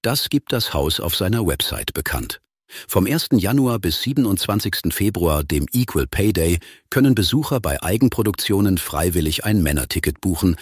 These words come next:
das sechzehn Prozent mehr kostet als der reguläre Preis. Der Aufschlag entspricht dem unbereinigten Gender Pay Gap in Deutschland, wonach Frauen im Durchschnitt sechzehn Prozent weniger verdienen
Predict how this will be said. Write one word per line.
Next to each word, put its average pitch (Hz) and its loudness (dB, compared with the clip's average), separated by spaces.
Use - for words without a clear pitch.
das - -2
sechzehn 113 0
Prozent 85 -2
mehr 82 2
kostet - -4
als 73 -6
der 69 -4
reguläre 69 0
Preis. - -6
Der - 2
Aufschlag 147 0
entspricht - -2
dem 80 2
unbereinigten 82 0
Gender 71 0
Pay 64 -4
Gap 62 -4
in 73 -2
Deutschland, 67 -2
wonach 87 2
Frauen 151 2
im 82 0
Durchschnitt 101 2
sechzehn 95 0
Prozent 73 -2
weniger 71 2
verdienen 71 -2